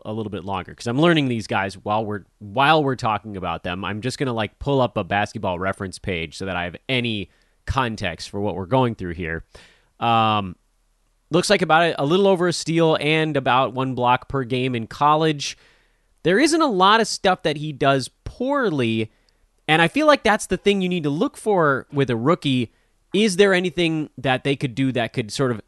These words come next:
sag their value? It's the, should I bother with someone like a Trae Young right out of the chute? And he was horrible his first four months in the N B A because he was shooting a high volume, like,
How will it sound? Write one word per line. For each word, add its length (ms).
sag 840
their 180
value? 560
It's 200
the, 300
should 280
I 120
bother 280
with 140
someone 240
like 180
a 40
Trae 300
Young 360
right 220
out 120
of 60
the 80
chute? 440
And 120
he 160
was 160
horrible 720
his 160
first 360
four 220
months 320
in 60
the 120
N 140
B 160
A 260
because 260
he 60
was 100
shooting 260
a 60
high 220
volume, 440
like, 240